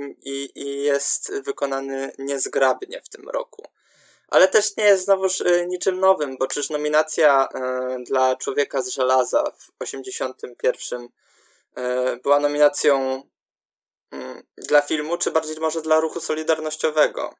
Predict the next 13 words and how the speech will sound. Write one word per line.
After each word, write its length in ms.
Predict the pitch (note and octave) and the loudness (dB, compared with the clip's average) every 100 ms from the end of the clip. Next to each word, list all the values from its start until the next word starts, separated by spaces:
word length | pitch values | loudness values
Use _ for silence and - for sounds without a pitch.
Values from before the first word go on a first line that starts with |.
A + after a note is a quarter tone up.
| _ | _
Mm, 680 | - B2 - C#2+ B1 B1 - _ _ | -18 -16 -16 -18 -20 -20 -20 _ _
nie 140 | F3+ F#3+ | 0 2
umniejszając 520 | G3 F#3 G3+ F#3 - | 2 2 2 0 -4
filmowi, 360 | F#3 F#3+ F#3 | -2 2 2
który 200 | D#3 D#3+ | 0 0
ja 80 | D#3 | 2
bardzo 280 | D3+ D3+ D#3+ | 2 0 -2
lubię, 420 | E3 D3+ B2+ A#2 - _ _ _ _ _ | -4 -2 0 0 -2 _ _ _ _ _
e, 260 | B2+ B2 B2 B2 B2 B2+ B2+ B2+ B2+ B2+ B2+ C3 - _ _ _ _ _ _ _ _ _ - - | -6 -4 -2 -4 -4 -4 -4 -6 -6 -8 -10 -14 -18 _ _ _ _ _ _ _ _ _ -10 0
ale 160 | C#3+ | 2
pod 140 | D3 D#3 | 2 0
względem 340 | D#3+ D#3 D#3 | 2 2 4
artystycznym 880 | E3 - D3 - E3+ - D3+ D3 | 2 -2 -6 -2 -2 -2 -4 -4